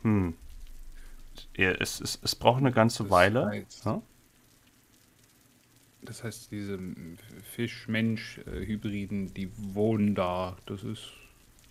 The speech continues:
Speaker 2: deren Hut.
Speaker 1: Deformierte Gestalten.
Speaker 2: Okay.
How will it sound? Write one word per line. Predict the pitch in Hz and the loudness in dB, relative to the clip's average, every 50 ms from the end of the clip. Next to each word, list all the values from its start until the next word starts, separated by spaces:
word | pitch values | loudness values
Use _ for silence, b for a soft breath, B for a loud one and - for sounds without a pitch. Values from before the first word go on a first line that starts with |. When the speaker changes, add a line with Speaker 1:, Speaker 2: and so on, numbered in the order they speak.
| - - - - - - - | -20 -20 -20 -20 -20 -6 0
Speaker 2:
deren | 113 110 - 107 95 98 | 0 2 2 2 2 2
Hut. | 110 110 - B B B B B B - - - - - | 2 0 0 B B B B B B -20 -20 -4 4 6
Speaker 1:
Deformierte | 110 107 110 - - 113 104 101 98 95 95 - - 117 107 104 104 104 | 8 8 8 8 6 4 6 6 4 2 0 0 2 2 4 4 4 2
Gestalten. | - 117 - - 156 143 139 104 - - 87 85 - - - - _ _ _ _ _ _ _ _ _ - - _ _ _ - - - - - - - - _ _ - _ - - _ _ _ _ _ _ _ _ _ | 0 -4 2 8 10 10 10 10 8 2 -4 -6 -6 -8 -12 -16 _ _ _ _ _ _ _ _ _ -20 -20 _ _ _ -20 -20 -20 -20 -20 -20 -20 -20 _ _ -20 _ -20 -20 _ _ _ _ _ _ _ _ _
Speaker 2:
Okay. | - 107 - - - 147 147 139 127 | -14 -14 -14 -14 -16 -14 -14 -14 -14